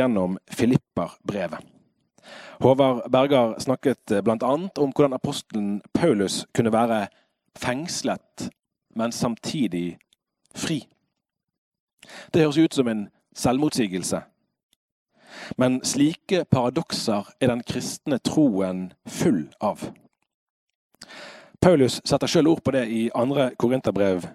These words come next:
kapittel fire, vers åtte og ni, der han skriver at vi er alltid presset, men ikke knekket. Vi er rådville, men ikke rådløse.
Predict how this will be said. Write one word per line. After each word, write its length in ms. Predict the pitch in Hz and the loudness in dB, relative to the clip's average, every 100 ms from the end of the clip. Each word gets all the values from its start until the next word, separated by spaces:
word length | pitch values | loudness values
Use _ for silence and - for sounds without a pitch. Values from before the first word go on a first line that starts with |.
| - | -10
kapittel 320 | 104 110 101 - | -4 -4 -4 -6
fire, 320 | 104 120 120 | -4 -2 -2
vers 200 | 95 - | -4 -6
åtte 300 | 110 - 127 | -8 -6 -4
og 80 | 107 | -2
ni, 220 | 110 104 92 - - _ _ _ | -2 -2 -4 -12 -20 _ _ _
der 140 | 110 104 | -4 -4
han 60 | |
skriver 340 | - 135 110 104 | 0 0 2 0
at 100 | - | 0
vi 120 | 127 | 0
er 100 | 123 135 | 2 2
alltid 640 | 156 - _ 190 135 101 _ - | 0 -2 _ 0 0 -2 _ -4
presset, 800 | - 123 - - 104 _ - - _ _ _ _ - - | -4 -4 -8 -6 -6 _ -20 -20 _ _ _ _ -16 -6
men 120 | 127 | -6
ikke 160 | - - | -4 -4
knekket. 580 | 143 - 139 - - - _ _ _ _ _ - - - - | -6 -6 -10 -10 -14 -18 _ _ _ _ _ -20 -20 -16 0
Vi 140 | 131 | 4
er 100 | 135 | 4
rådville, 920 | 120 127 127 139 - 135 180 117 101 98 95 - _ _ - | 4 6 6 2 -4 -2 0 0 -2 -4 -6 -14 _ _ -8
men 180 | 117 127 | -4 -2
ikke 280 | 139 - 143 | -2 -4 -4
rådløse. 1080 | 107 113 120 135 - 151 170 139 - - 87 | -2 0 0 -2 -4 0 2 0 -4 -8 -10